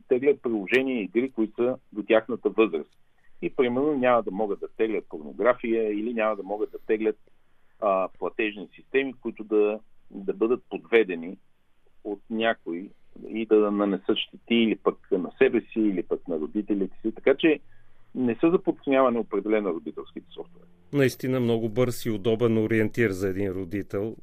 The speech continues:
Speaker 2: на който
Speaker 1: Да.
Speaker 2: обикновено и времето не, не достига точно за такъв тип, а, а, контрол на детето или по-скоро да обърне внимание по този начин на детето.
Speaker 1: Абсолютно, аз съм привърженик,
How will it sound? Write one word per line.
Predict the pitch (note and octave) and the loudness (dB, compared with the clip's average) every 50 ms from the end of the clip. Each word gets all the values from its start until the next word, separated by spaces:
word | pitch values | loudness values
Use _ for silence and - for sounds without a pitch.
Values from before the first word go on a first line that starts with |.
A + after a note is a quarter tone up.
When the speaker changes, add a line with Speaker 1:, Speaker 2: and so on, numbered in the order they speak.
| - - - - - - - - - | -16 -16 -16 -14 -14 -14 -14 -14 -6
Speaker 2:
на | - C#3 B2+ A#2+ - | 2 2 2 2 4
който | - C3 C3+ C#3+ D#3 | 6 6 8 10 10
Speaker 1:
Да. | D#3 D3 | 10 10
Speaker 2:
обикновено | C3 C#3 - - C#3+ C3 A#2+ C#3+ C#3+ D3 C#3+ C#3 | 8 6 6 6 4 6 8 8 8 8 6 6
и | C3+ B2 | 4 6
времето | C3 C#3 C#3+ D3 D3 D3 - - D3 | 6 6 8 8 6 4 4 4 4
не, | C#3+ C#3+ C#3+ | 4 4 4
не | C#3+ D3 C#3+ C#3+ C#3+ C3+ | 4 4 6 6 6 6
достига | B2 C#3+ C3 - - - E3 E3 D3 D3 D3 | 4 2 0 0 2 4 4 6 6 6 4
точно | - - C#3 B2+ A#2+ - - C3 A#2+ | 4 4 2 2 2 4 2 4 4
за | G#2 A#2 A2+ - | 4 2 2 2
такъв | B2+ A#2+ - B2+ A2+ - - | 0 0 0 0 -2 -2 -2
тип, | - B2+ A#2 - - - - - - | -2 -2 -4 -4 -6 -12 -12 -6 -2
а, | A#2 A2 A2+ A2+ - - - - - - - - - | 0 0 0 0 -2 -6 -12 -14 -12 -12 -12 -10 -6
а, | B2 A#2 G#2+ - - - - A#2 | -4 -4 -4 -6 -10 -12 -12 -2
контрол | - C#3+ C#3+ C3+ - - C#3+ D3 D3 C#3 | 4 6 6 6 6 8 10 10 10 10
на | C3 C3 B2+ | 10 8 8
детето | A2 C3+ B2 - D3 C3+ B2+ - D#3 | 8 6 6 8 6 6 6 6 4
или | D3 C#3+ C#3+ C3+ - | 4 4 4 2 2
по-скоро | - C#3 C3+ B2 - - C#3+ C3+ B2+ B2+ B2+ B2 B2 B2 A#2+ | 2 2 0 2 0 0 2 4 4 4 4 2 2 2 2
да | A2+ B2 A#2+ | 2 2 2
обърне | A#2+ A2+ A2+ C#3 B2+ B2+ B2 A2 | 2 4 4 4 6 6 4 4
внимание | G#2+ A#2+ A#2 A#2 A#2+ A#2 A2 G#2 | 4 2 2 4 2 2 0 0
по | - - | -4 -6
този | - - G#2+ G2+ F2 G2+ | -4 -4 -2 -2 -2 -4
начин | G2 F#2 F#2 F#2 - G#2+ F#2 | -4 -6 -8 -10 -10 -10 -8
на | F#2 F#2+ E2 | -8 -8 -8
детето. | E2 E2 - F#2+ E2+ - - - _ - - - - - - - - - - - - - - | -10 -12 -12 -12 -14 -14 -18 -20 _ -20 -20 -20 -20 -20 -20 -20 -18 -18 -18 -16 -16 -2 2
Speaker 1:
Абсолютно, | A#2+ B2 A#2+ - - C#3 D#3+ E3+ F3+ F#3 | 2 2 2 2 -2 -2 -2 -2 2 4
аз | E3+ F3 E3+ | 4 4 2
съм | - F3 C#3+ - | 0 -6 -4 -2
привърженик, | C#3+ C3 B2 A#2+ D3+ D#3 D#3 D#3 E3 D#3+ D#3 C#3+ B2+ | -2 -2 0 0 0 -2 -2 -2 -4 -4 -4 -4 -6